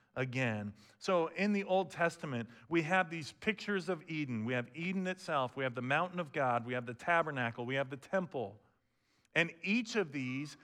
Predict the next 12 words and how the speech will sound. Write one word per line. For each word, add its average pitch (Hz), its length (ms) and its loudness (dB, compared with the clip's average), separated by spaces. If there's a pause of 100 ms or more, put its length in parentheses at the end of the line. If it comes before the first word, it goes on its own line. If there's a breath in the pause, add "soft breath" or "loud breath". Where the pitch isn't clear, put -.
(220 soft breath)
are 160 140 6
pointing 240 880 2
us 220 180 2
forward 147 640 0 (240 loud breath)
to 175 80 2
see 202 340 -2
that 165 240 4
God 185 340 6
dwelling 202 520 2
with 185 180 0
his 185 220 -4
people 139 600 -2